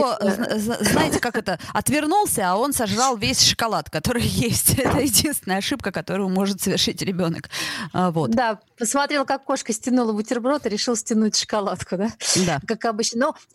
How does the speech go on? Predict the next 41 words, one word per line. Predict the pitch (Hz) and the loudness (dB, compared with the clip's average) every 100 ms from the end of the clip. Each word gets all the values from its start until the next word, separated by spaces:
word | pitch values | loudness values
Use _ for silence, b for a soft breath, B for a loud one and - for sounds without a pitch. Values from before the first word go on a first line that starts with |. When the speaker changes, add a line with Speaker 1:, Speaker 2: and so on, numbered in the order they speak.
| 294 | 0
Speaker 2:
Оль, | 302 | 2
на | 262 | 0
самом | 285 349 320 | 0 0 0
деле, | 339 359 | 2 2
я, | 285 277 294 277 | 2 2 2 2
э, | 247 254 254 | 2 2 2
думала, | 330 339 269 | 2 2 0
какие | 220 254 - 294 | 0 -2 0 0
часто | 220 247 - 214 | 2 0 0 0
ошибки, | 220 - 285 220 208 202 190 | 2 0 0 -2 0 2 2
э, | |
совершают. | 185 233 233 - 254 196 185 | 0 -2 0 0 0 0 -2
На | 208 | -2
самом | 220 311 294 269 | 0 0 -2 -2
деле, | 285 277 | 0 0
как | - 247 | 0 0
бы, | 226 | 0
есть | 233 285 - | 0 0 0
ошибки, | 285 381 - 254 | 0 0 -2 -2
которые | 233 226 269 | -2 0 -2
потом | - 262 262 320 277 | 0 -2 -2 -2 0
последствия | 220 233 - 277 - - 202 | 0 -2 0 -2 -2 0 0
очень | 202 220 | 0 0
серьезные | - 233 226 214 180 196 | 0 2 2 2 0 -2
несут. | 190 208 - 185 180 | 0 0 0 -4 0
Я | 226 269 | 0 0
вот | |
для | 240 254 | 0 -2
себя | - 302 320 | -2 -2 -2
просто | 240 - 214 | -4 -6 -6
выписала | 262 - - 214 | -4 -4 0 0
эти | 208 233 | 0 0
ошибки, | 226 - - | 0 -2 -6
их | 247 | -4
на | 240 | -4
самом | 233 240 226 | -2 -4 -4
деле | 277 240 | -4 -2
не | 220 | 0
такое | 240 240 233 | -2 -2 -4
большое | 208 214 226 185 | -2 -4 -6 -2
количество. | 220 233 - - - 190 | -2 -2 -6 -8 -8 -10